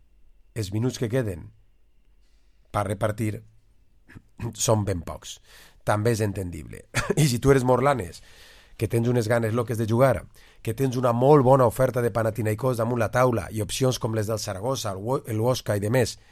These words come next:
per a jugar, que saps que tens alternativa però que per a jugar tu té que passar-li algo a Trigueros, que ara està com un tir,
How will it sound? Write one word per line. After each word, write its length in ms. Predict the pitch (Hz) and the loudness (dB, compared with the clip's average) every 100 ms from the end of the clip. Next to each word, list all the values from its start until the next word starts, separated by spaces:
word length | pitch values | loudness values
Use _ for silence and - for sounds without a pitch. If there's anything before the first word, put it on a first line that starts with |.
| _ _ - | _ _ -4
per 140 | 110 | 0
a 20 | 107 | 2
jugar, 420 | 117 127 113 - - _ _ _ _ _ _ - | 2 2 2 -2 -16 _ _ _ _ _ _ -8
que 140 | 110 | -6
saps 300 | 123 139 - | 0 0 0
que 120 | - 107 | -6 -6
tens 200 | 135 135 | -4 -2
alternativa 640 | 120 131 117 110 143 127 101 | -2 0 0 0 2 2 2
però 140 | 104 | -2
que 80 | 110 | -4
per 140 | 113 101 | -4 -4
a 60 | 90 | -4
jugar 280 | 98 107 120 110 | -2 2 2 2
tu 220 | 143 113 - - - - _ _ _ _ _ - - _ _ - | 2 2 -4 -20 -20 -20 _ _ _ _ _ -20 -20 _ _ -10
té 80 | 117 | -8
que 100 | 107 | -6
passar-li 460 | 104 104 123 113 113 | -4 0 0 2 0
algo 220 | 120 117 | 0 0
a 60 | 110 | -2
Trigueros, 400 | 117 123 120 110 | -2 -2 -2 -4
que 80 | 110 | -4
ara 120 | 110 | -4
està 160 | 107 120 | -2 -4
com 140 | 113 107 | -2 -2
un 80 | 101 | -2
tir, 300 | 139 117 | -2 -2